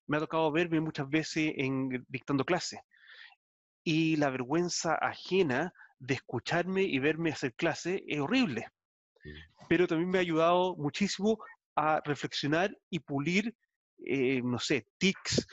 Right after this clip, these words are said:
Speaker 1: eh, exageraciones, em, o cuando, por ejemplo, en realidad no tengo para qué ex-, extender una clase a una hora, basta con hacer una clase de cuarenta minutos y dejar una tarea,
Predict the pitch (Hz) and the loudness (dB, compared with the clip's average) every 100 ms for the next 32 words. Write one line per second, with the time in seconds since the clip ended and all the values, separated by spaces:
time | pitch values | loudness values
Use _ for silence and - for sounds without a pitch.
0 | - - 131 131 127 131 - 120 135 120 | -20 -4 0 2 2 0 -4 -4 -2 -2
1 | - 185 185 180 180 - - - - 139 | 2 4 4 4 0 -2 -14 -18 -2 2
2 | 131 127 123 120 120 123 - 120 - 147 | 4 4 2 2 0 -2 -6 -14 -2 0
3 | - 175 190 185 185 160 147 175 170 170 | 2 0 2 2 2 0 0 0 0 0
4 | 170 170 123 143 143 160 170 156 160 151 | 2 0 -2 -2 2 0 0 -2 0 0
5 | 143 156 - - - 139 139 143 135 147 | 0 -4 -6 -10 -6 -4 0 0 0 -2
6 | - 147 139 131 139 127 165 - _ _ | -2 -2 0 2 2 2 -2 -8 _ _
7 | _ _ 123 117 147 - 143 143 131 147 | _ _ -8 -2 -2 -2 -2 -2 0 -2
8 | 135 139 135 139 127 135 143 143 147 147 | 0 -2 -4 -4 -2 -2 0 0 2 2
9 | 180 185 - _ _ - 139 120 147 143 | 4 2 0 _ _ -2 0 0 -2 -2
10 | 135 127 135 165 | -2 0 2 2